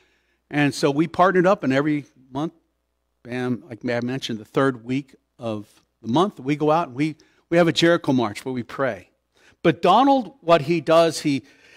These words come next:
I think he hurts himself. Now, if what he does helps him, only God knows his future. And you don't know his future either. But I will vote for him because of the right to life and other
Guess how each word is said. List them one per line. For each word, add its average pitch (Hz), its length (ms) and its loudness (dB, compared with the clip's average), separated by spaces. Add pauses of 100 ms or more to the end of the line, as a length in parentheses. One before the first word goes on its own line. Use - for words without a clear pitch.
(140)
I 220 220 6
think 190 260 0
he 180 140 0
hurts 185 260 0
himself. 151 440 -2
Now, 165 260 2 (1500)
if 165 320 -2 (140)
what 175 200 0
he 165 140 -6
does 170 560 -4 (160)
helps 165 340 -8
him, 175 380 -8 (240)
only 214 180 6
God 196 260 2
knows 180 300 2
his 147 160 -2
future. 123 500 -6 (480)
And 156 140 2
you 202 140 2
don't 170 180 2
know 127 160 0
his 110 140 -8
future 117 340 -8
either. 107 300 -12 (400)
But 151 120 0
I 160 100 2
will 208 160 0
vote 151 240 2
for 151 160 -6
him 139 240 -2
because 151 720 -4 (560)
of 143 100 -2
the 135 100 0
right 139 240 0
to 147 100 -8
life 143 220 -2
and 139 140 -10
other 180 340 2